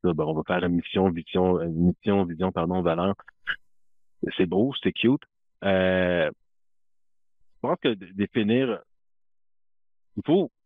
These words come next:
faut, parce que, encore une fois, vision, des fois, c'est straté-, ça sonne stratégique. Je pense qu'il faut dé-, avoir, faut se positionner.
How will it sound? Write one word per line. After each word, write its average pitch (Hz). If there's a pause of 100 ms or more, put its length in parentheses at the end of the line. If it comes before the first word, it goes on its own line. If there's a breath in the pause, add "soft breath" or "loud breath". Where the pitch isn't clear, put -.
faut, 165 (420)
parce -
que, 139 (300)
encore 131
une 117
fois, 156
vision, 113
des 107
fois, 139
c'est 104
straté-, 104
ça 98
sonne 113
stratégique. 107
Je -
pense 165
qu'il -
faut 85
dé-, 78 (240)
avoir, 104 (160)
faut 120
se -
positionner. 110